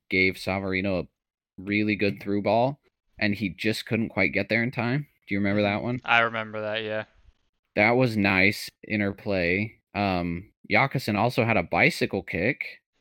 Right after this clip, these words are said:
Speaker 2: An attempt,
Speaker 1: off
Speaker 2: well, I guess it
Speaker 1: the
Speaker 2: was a bicycle kick.
Speaker 1: Yeah, it
Speaker 2: Um,
Speaker 1: just didn't go in.
Speaker 2: yeah. I was
Speaker 1: It
Speaker 2: gonna
Speaker 1: looked
Speaker 2: say
Speaker 1: really
Speaker 2: attempted,
Speaker 1: good, though.
Speaker 2: but no, he actually did it, and it, and it, he hit it. He connected, but Clark saved
Speaker 1: Yeah.
Speaker 2: it, so.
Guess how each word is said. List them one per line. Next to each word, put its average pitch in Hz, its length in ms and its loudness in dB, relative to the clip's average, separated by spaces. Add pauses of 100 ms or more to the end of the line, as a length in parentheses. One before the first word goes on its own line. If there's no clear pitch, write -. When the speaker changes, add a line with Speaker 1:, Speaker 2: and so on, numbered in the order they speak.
(120)
Speaker 2:
An 139 100 -6
attempt, 175 340 2
Speaker 1:
off - 140 2
Speaker 2:
well, 151 120 2
I 147 180 8
guess 156 200 6
it - 80 4
Speaker 1:
the - 20 2
Speaker 2:
was 143 220 4
a 131 80 0
bicycle 123 580 2
kick. - 360 -10 (540)
Speaker 1:
Yeah, 107 220 6
it 101 60 4
Speaker 2:
Um, - 0 -
Speaker 1:
just 110 200 -4
didn't 101 200 -4
go 87 180 -2
in. 78 260 -2
Speaker 2:
yeah. 107 280 -2 (600)
I 139 40 -6
was 120 100 -8
Speaker 1:
It 135 80 4
Speaker 2:
gonna 139 60 4
Speaker 1:
looked 123 120 6
Speaker 2:
say 113 160 4
Speaker 1:
really 110 220 2
Speaker 2:
attempted, 104 120 -8
Speaker 1:
good, 98 220 2
though. 73 120 -6
Speaker 2:
but - 360 -4
no, 117 160 -2
he 123 160 4
actually 117 380 0
did 113 200 -2
it, - 220 -6
and 113 200 -6
it, 104 140 -12 (180)
and 113 160 -8
it, 107 160 -8
he 110 180 -10
hit 131 200 -2
it. - 140 -8
He 113 180 -8
connected, - 500 -8
but - 160 -12 (260)
Clark 113 280 -4
saved 101 180 0
Speaker 1:
Yeah. 85 180 2
Speaker 2:
it, - 140 -20
so. - 180 -12